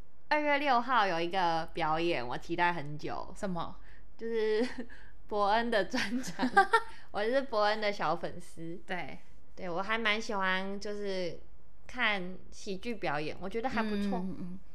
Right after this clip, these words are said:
Speaker 1: 对，这个很期待。
Speaker 2: 毕竟他喜剧表演上来讲很厉害。
Speaker 1: 而且他这次蛮特别，他有一半是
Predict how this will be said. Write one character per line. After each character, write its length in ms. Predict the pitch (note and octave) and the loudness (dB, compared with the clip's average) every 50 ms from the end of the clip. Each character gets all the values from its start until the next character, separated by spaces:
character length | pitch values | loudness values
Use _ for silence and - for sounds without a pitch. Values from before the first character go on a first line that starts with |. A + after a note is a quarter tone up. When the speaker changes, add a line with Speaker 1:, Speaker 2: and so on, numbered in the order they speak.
| - - - | -6 -4 -4
Speaker 1:
对， 280 | - F3+ D3+ D#3 F3 F3+ | -4 -4 -4 -4 -4 -6
这 60 | - A3 | -4 -2
个 160 | G#3+ G3+ F#3+ | -2 -2 -2
很 180 | F#3 D#3+ F3 | -2 -2 -4
期 180 | - - - D#3 | -4 -6 -6 -6
待。 240 | - - - - - - | -6 -6 -6 -6 -6 -6
Speaker 2:
毕 80 | G3+ | -6
竟 180 | F#3 G3 F3+ G3 | -4 -4 -4 -4
他 220 | F#3+ G3 F#3 F3+ | -2 -2 -2 -2
喜 200 | F#3 - - D#3+ | -2 -2 -4 -4
剧 200 | C#3+ - F#3 F3+ | -4 -4 -4 -4
表 180 | E3 E3+ D3 C#3 | -4 -4 -4 -4
演 140 | D3 C#3 C#3+ | -4 -4 -4
上 160 | E3+ E3+ D#3+ | -4 -4 -6
来 120 | D3 A2+ B2 | -6 -6 -6
讲 180 | - F#2+ - | -6 -6 -6
很 200 | F3 F3+ - - | -6 -6 -6 -6
厉 160 | - A#2 - - | -6 -6 -6 -6
害。 160 | - - - - - - - - - - | -6 -6 -6 -6 -6 -6 -6 -6 -6 -6
Speaker 1:
而 80 | - | -6
且 140 | - - B3+ | -4 -4 -4
他 180 | A3 A3+ A#3+ A#3 | -2 0 0 0
这 160 | A#3 A#3+ A3+ | 0 0 -2
次 160 | A3+ - A#3 | -2 -2 -2
蛮 240 | G#3+ G3 F3+ F3 F3+ | -2 0 0 -2 -2
特 180 | - A3 F#3+ F#3 | -2 -2 -2 -2
别， 300 | - - - - - - G3 | -2 -6 -6 -6 -6 -6 -4
他 160 | G3+ G#3 G#3+ | -2 -2 -2
有 160 | G#3 F#3+ E3+ | 0 0 -2
一 100 | - F3+ | -2 -2
半 320 | F3+ - A3 G#3 F#3+ F#3 F#3+ | -2 0 0 0 0 0 -2
是 400 | F#3 - G3+ F#3+ F#3 F3+ F3 | -4 -4 -2 -2 -2 -2 -2